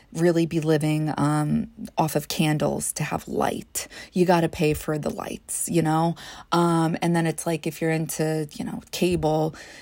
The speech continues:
you know, I feel like with where we're going nowadays, you don't really need that, but, you know, Wi-Fi, you gotta pay for Wi-Fi,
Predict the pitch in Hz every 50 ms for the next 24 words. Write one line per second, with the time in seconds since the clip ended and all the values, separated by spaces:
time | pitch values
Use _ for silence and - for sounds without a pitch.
0 | - - - _ - - - - - - - - - - - 62 - - - -
1 | 165 - - _ - - - - - - - 165 165 160 160 160 160 - 160 -
2 | 80 151 156 - - 165 156 - 160 160 165 165 160 156 165 165 170 180 170 151
3 | 160 160 165 160 - - 156 156 - - - - 185 - 156 170 165 - - -
4 | 175 180 180 202 220 208 196 165 - - 160 151 160 160 165 180 208 214 208 -
5 | 208 202 - 175 165 170 160 156 156 151 - - 165 165 170 165